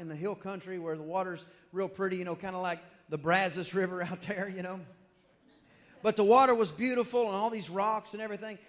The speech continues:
And there was a rope swing set up. And all the kids were swinging off the rope swing, and all my kids were swinging off the rope swing.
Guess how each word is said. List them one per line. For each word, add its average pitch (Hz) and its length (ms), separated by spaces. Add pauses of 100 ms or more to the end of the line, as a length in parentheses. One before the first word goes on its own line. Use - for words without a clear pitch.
(160)
And 214 160
there 240 80
was 233 180
a 220 60
rope 262 360
swing 180 360
set 160 260
up. 135 180 (440)
And 156 80
all 214 180
the 220 80
kids 220 340
were 165 120
swinging 214 400
off 214 180
the 196 80
rope 202 280
swing, 202 320
and 156 80
all 190 120
my 196 140
kids 208 320
were 185 60
swinging 196 280
off 190 160
the 180 80
rope 190 240
swing. 185 340